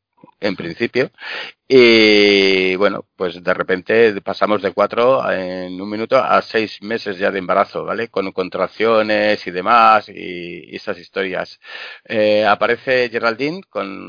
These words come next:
un traje, pues, de la época de los años setenta, unas pintillas ahí bastante exóticas, y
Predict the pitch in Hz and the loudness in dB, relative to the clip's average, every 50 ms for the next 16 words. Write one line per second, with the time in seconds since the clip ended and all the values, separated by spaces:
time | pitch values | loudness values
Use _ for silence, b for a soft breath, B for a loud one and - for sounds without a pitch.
0 | 92 92 95 95 98 92 - 101 104 - - 104 95 - - 92 - - 85 85 | -16 -16 -16 -16 -18 -18 -18 -20 -18 -14 -12 -12 -12 -10 -12 -16 -16 -14 -14 -14
1 | 85 - 110 101 104 92 80 - 92 82 85 82 - - 87 - 98 98 92 - | -12 -12 -10 -10 -10 -10 -10 -12 -16 -16 -16 -16 -16 -16 -14 -12 -12 -12 -8 -8
2 | 127 123 101 90 - - 80 78 - - 82 82 82 80 - 85 82 80 80 80 | -8 -8 -8 -12 -12 -12 -14 -14 -12 -14 -10 -10 -10 -10 -8 -8 -8 -8 -8 -10
3 | 78 - - 80 82 _ - 87 85 82 82 80 80 80 78 - _ - 104 113 | -10 -10 -12 -14 -12 _ -8 -8 -6 -6 -8 -8 -10 -14 -16 -18 _ -20 _ _
4 | - 110 - - - 95 - 117 - - 156 - - _ B B B B B B | -20 -18 -12 -6 -6 -4 -4 -4 -4 -4 -6 -6 -10 _ B B B B B B
5 | B B B - - 123 110 107 104 104 101 101 101 101 90 90 92 90 90 | B B B -2 0 2 4 4 4 2 2 2 2 2 0 0 -2 -4 -4